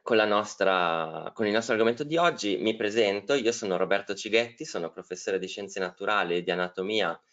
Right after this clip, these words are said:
alle scuole superiori e, eh, divulgatore scientifico, soprattutto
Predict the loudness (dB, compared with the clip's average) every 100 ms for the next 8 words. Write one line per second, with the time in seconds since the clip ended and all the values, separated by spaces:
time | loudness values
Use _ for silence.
0 | _ _ -4 -2 -2 -2 -4 -4 2 4
1 | 6 6 2 2 4 4 2 -4 -4 -6
2 | -6 -4 -2 0 -2 -4 -10 -12 -12 -8
3 | -8 -8 -8 -10 -10 -12 0 0 0 -8